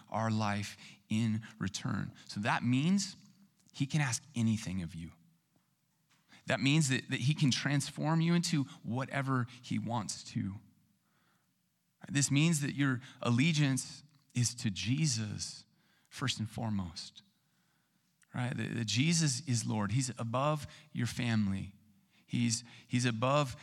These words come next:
your culture. He's above your career. He's above your nation, your ambitions, your political leanings. He's above your fears, your health, your dreams, everything. Following Yahweh, worshiping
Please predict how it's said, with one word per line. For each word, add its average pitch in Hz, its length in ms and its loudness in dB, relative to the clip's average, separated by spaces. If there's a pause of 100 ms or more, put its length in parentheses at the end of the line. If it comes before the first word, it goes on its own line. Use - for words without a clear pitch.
(100)
your 131 160 0
culture. - 500 -4
He's 113 240 2
above 127 460 0 (220)
your 135 160 0 (100)
career. 117 540 -2
He's 113 180 0
above 131 420 0 (160)
your 120 180 2
nation, 131 520 2
your 113 160 2
ambitions, 113 640 2
your 110 80 2
political 131 680 -2
leanings. 117 380 2
He's 123 220 0
above 131 420 2 (220)
your 123 180 4
fears, 147 720 2
your 123 160 0
health, 131 460 0 (180)
your 123 180 2
dreams, 123 540 2 (300)
everything. 113 880 -2 (400)
Following 143 680 2
Yahweh, 113 640 0 (480)
worshiping 135 800 2